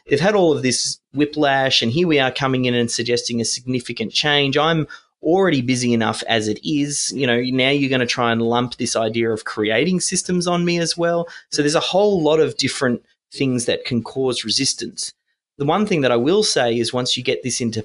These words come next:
place, um, for any new team members, this becomes a non-issue because this is the way that you do business. We are a systemized business who has a s-, a culture of systems thinking. We always look for the systems solution.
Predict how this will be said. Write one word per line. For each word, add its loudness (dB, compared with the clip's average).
place, 0
um, 0
for 0
any 2
new 0
team 2
members, 0
this -4
becomes -2
a 0
non-issue 0
because 2
this 0
is -4
the 2
way 2
that -2
you -2
do -2
business. -2
We 0
are 2
a 0
systemized 0
business -2
who 0
has 0
a -2
s-, -4
a -4
culture 0
of 0
systems -2
thinking. 0
We 2
always 2
look -2
for -2
the -2
systems 0
solution. 0